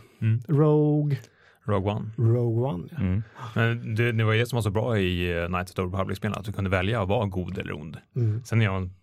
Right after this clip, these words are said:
Speaker 1: person som alltid brukar spela den goda, men just att du hela tiden kunde ha koll på, liksom, på vilken sida av kraften du verkligen,
Speaker 2: Mm.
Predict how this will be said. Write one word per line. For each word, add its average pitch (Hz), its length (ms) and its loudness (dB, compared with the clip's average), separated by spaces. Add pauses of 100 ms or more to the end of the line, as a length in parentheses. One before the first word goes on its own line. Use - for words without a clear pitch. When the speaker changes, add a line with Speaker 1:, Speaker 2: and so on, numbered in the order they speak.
Speaker 1:
person 113 340 4
som - 120 2
alltid 113 180 2
brukar 113 160 2
spela 117 280 0
den 139 100 2
goda, 101 280 2
men 95 240 -2 (280)
just 110 140 0
att 110 80 0
du 110 60 2
hela 104 140 2
tiden 101 220 2
kunde 101 140 -2
ha 95 40 -2
koll 127 240 0
på, - 120 -4
liksom, 95 260 -2
på 101 100 0
vilken 95 220 0
sida 95 260 -2
av 98 100 -2
kraften 104 360 -4
du - 60 -8
verkligen, 110 260 -4
Speaker 2:
Mm. 113 120 -2